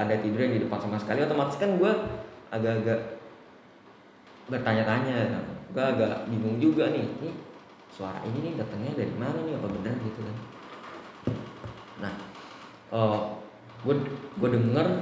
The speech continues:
kecil banget suaranya, krek, krek, krek. Kayak besi, kayak besi kan agak ken-, agak lumayan kenceng lah meskipun dia pelan ininya. Gua sama teman gua langsung gua teplok ke teman gua.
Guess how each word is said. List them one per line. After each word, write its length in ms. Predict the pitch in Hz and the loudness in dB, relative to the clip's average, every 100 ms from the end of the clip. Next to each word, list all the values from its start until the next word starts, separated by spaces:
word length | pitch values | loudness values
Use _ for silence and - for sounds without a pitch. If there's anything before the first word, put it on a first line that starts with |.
| - | -2
kecil 220 | - 120 110 | -2 2 2
banget 180 | 127 | 2
suaranya, 460 | 180 131 107 107 165 208 - - - | 2 4 4 2 2 0 -4 -8 -6
krek, 160 | 180 180 | -4 -2
krek, 120 | 180 | -4
krek. 120 | 190 - - - | -4 -6 -10 -8
Kayak 100 | 120 | -2
besi, 140 | 110 120 | 0 0
kayak 160 | 117 113 | 2 2
besi 280 | 110 - - | 2 2 -2
kan 140 | 160 160 - - - - | 0 -2 -4 -10 -14 -10
agak 160 | - | -6
ken-, 220 | - 110 - | -4 -4 -2
agak 180 | 107 107 | 0 2
lumayan 220 | 107 107 | 4 2
kenceng 240 | 120 131 | 2 2
lah 100 | 131 110 | 4 4
meskipun 320 | 117 113 113 | 2 0 2
dia 240 | 110 107 104 - - - - - - | 4 4 2 -4 -8 -14 -18 -20 -8
pelan 300 | 117 110 107 | 2 2 4
ininya. 240 | 110 117 139 - - - - - - - - - - - - - - - | 0 0 -2 -6 -14 -18 -20 -20 -20 -20 -20 -20 -20 -20 -20 -20 -20 -6
Gua 240 | 127 170 | 0 2
sama 240 | 156 139 - | 2 -2 0
teman 240 | 117 117 | 2 4
gua 160 | 156 160 | 4 4
langsung 320 | 143 131 131 - - - | 2 0 -2 -6 -12 -2
gua 400 | 123 120 117 117 | 4 6 8 6
teplok 400 | 117 - 190 185 | 4 2 2 2
ke 80 | 151 | -2
teman 160 | 143 | 0
gua. 160 | 143 147 | 2 2